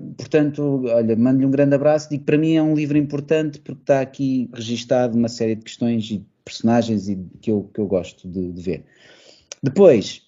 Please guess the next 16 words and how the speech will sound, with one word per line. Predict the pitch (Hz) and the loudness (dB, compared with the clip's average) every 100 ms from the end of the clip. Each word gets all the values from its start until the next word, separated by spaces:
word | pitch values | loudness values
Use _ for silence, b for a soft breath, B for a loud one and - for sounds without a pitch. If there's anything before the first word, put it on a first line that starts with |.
| _ _ _ | _ _ _
comprei | 147 147 156 151 | -2 4 4 6
este | 165 165 - | 4 2 -2
livro, | 175 151 | -2 -2
ainda | 156 147 | 0 2
não | 151 151 | 2 2
o | |
li, | 156 185 202 - | 2 0 0 0
é | 139 | 2
o | 139 | 2
livro | 143 143 131 131 | 2 -2 -2 -6
Gente | 123 160 147 | -4 -4 -4
Remota, | 131 139 147 151 175 180 | -4 -2 -2 -4 -6 -4
o | 143 | 0
novo | 139 139 131 | 0 0 -2
livro | 139 123 127 | -4 -4 -6
do, | 123 131 127 117 | -6 -4 -4 -6